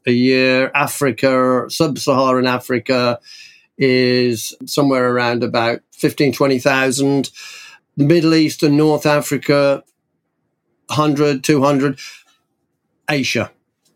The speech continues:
up to a hundred thousand deaths a year. It's massive. Now, these figures are the deaths. And those people die and they're mourned, they're buried and they're mourned.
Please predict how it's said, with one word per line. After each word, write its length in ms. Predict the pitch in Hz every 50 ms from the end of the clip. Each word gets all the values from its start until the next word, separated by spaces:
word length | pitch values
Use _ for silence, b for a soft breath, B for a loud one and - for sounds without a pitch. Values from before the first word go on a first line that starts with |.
| _ _ _ _ _ _ _ _ _ _ _ _ _ _ _
up 80 | - -
to 80 | -
a 20 | 165
hundred 260 | 156 165 156 131 123
thousand 300 | - 135 127 123 110 120
deaths 260 | 110 117 104 - -
a 60 | 120
year. 280 | 113 107 104 107 98 - - _ _ _ _ _ _
It's 280 | 143 143 143 - - - - - - _
massive. 460 | - 151 156 160 147 - 127 101 - B B B B - _
Now, 260 | 165 170 175 175 175 - -
these 360 | 156 180 226 247 247 196 -
figures 480 | - - 233 208 175 165 156 143 123 -
are 120 | - 151
the 100 | 143 151
deaths. 720 | 135 139 151 131 92 - - - - - - - - - _ _ _ _ _ _ _ _ _ _ _ _ _ _ _ _ _ _ _ _ _ _ _ b b b b b b b
And 140 | 131 135
those 180 | 156 180 190 180
people 440 | - - 180 165 156 - 151 147 135
die 720 | 123 123 123 156 147 139 131 120 123 123 120 120 - - _ _ _
and 440 | 120 120 113 117 117 113 110 107 - _ _ _ _ _ _ _ _ -
they're 120 | 135 131
mourned, 520 | 131 127 127 120 117 117 113 113 104 - - _
they're 120 | 135 127
buried 340 | 110 131 127 123 120 117 107
and 80 | 120
they're 80 | 117 117
mourned. 480 | 117 131 147 143 131 120 107 101 90